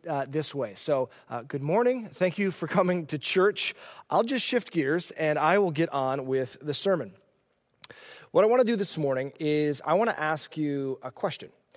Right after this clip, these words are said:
uh, a question you probably hear all the time, but if we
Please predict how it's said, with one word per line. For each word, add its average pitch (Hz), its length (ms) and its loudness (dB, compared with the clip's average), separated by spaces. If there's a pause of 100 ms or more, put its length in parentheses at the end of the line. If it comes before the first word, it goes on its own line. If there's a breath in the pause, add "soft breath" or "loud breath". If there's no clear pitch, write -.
(340 loud breath)
uh, 131 240 -2
a 143 40 -2
question 170 320 -2
you 160 100 -4
probably 156 260 2
hear 147 320 -2
all 143 260 0
the 170 120 0
time, 123 440 -6
but 156 220 0
if 143 160 -12
we 143 260 -4